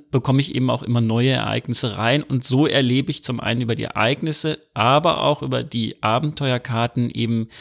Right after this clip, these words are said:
die Geschichte, die Frank und Lisa da übersetzt haben. Und, ähm, da ist mir gestern aufgefallen beim Lesen, ich hatte nämlich vorher echt Sorge, ich bin bei uns der Maßstab dafür, was kann man noch lesen und was nicht, weil meine Augen jetzt auch nicht mehr die allerbesten sind und, äh, da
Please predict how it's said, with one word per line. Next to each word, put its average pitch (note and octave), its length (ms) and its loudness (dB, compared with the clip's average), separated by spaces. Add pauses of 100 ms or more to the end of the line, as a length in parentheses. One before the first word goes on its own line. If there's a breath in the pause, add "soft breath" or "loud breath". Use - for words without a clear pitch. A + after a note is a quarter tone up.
(180 loud breath)
die A2+ 80 -2
Geschichte, F3+ 680 0
die F3 160 -12
Frank E3+ 260 -4
und E3 100 -4
Lisa E3 340 -4
da C#3+ 240 -6
übersetzt C#3+ 640 -4
haben. E3+ 260 0 (320)
Und, B2+ 460 4
ähm, B2+ 320 6 (300 loud breath)
da B2+ 100 4
ist D3+ 220 4
mir D#3 100 4
gestern D#3 400 2
aufgefallen C#3 800 2
beim B2 200 4
Lesen, D#3 440 4
ich C#3+ 160 2
hatte D3 160 0
nämlich B2+ 240 4
vorher D3 420 2
echt - 300 -4
Sorge, B2 500 2
ich A2+ 160 -4
bin C3+ 180 0
bei A#2+ 60 2
uns B2+ 240 0
der A#2+ 120 0
Maßstab A#2 520 0
dafür, C3+ 300 -2
was A2+ 220 -4
kann C3+ 180 -2
man B2 120 2
noch A#2 140 -2
lesen B2 300 -2
und A#2+ 160 -6
was A2 200 -4
nicht, E3 300 0 (320 loud breath)
weil A2+ 140 2
meine A#2+ 240 4
Augen C#3 160 4
jetzt C3 240 -2
auch A#2+ 120 2
nicht B2 160 2
mehr A#2+ 120 2
die G#2+ 160 -4
allerbesten A2+ 800 0
sind A2 440 -2
und, B2 480 0
äh, A#2+ 180 2
da A#2 160 0